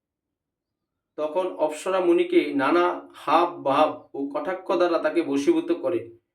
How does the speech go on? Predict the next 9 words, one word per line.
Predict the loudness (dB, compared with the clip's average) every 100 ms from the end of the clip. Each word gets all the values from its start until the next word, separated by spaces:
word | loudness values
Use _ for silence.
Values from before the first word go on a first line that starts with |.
| _ _ _ _
ক্রমে | -4 -2 0 -2 -4 -6
কাম | -2 -2 -4 -4
পরশব | 0 0 0 0 0 -2 -2
মুনি | 0 2 0 -2 -10 -20 _
সাধন | -14 -4 0 0 0
ভজন | -4 0 0
বিসর্জন | 0 -2 -2 0 0 0
দিয়ে | 0 0 0 -4 -16 _ _ _ _ _ _ _ _ _ _ _ _ _
তার | -6 -2 -4 -6 -14